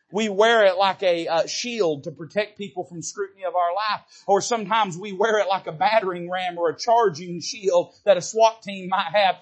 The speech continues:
so that we can run somebody down with it. But that's not to be the way we're to wear the doctrine of God. Uh, instead, people ought to look at our lives and see us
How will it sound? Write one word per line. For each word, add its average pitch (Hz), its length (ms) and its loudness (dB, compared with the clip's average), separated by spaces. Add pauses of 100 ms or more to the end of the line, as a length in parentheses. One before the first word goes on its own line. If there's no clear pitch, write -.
so 220 200 4
that 208 120 -2
we 220 140 0
can 165 120 -6
run 214 280 4
somebody 202 500 0
down 214 340 -4
with 190 140 -6
it. 165 60 -14
But 160 100 -10
that's 214 240 -4
not 262 140 -12
to - 60 -20
be 233 120 -2
the 208 80 6
way 208 160 6
we're 196 140 2
to 185 60 -4
wear 190 220 -2
the 165 160 -4 (160)
doctrine 170 460 0
of 127 180 -10
God. 139 420 2 (320)
Uh, 160 160 2
instead, 196 520 -2
people 226 260 -4
ought 214 100 2
to 202 60 0
look 247 200 2
at 220 80 -4
our 226 180 0
lives 214 340 2
and 175 160 -8
see 196 200 -8
us 180 200 -4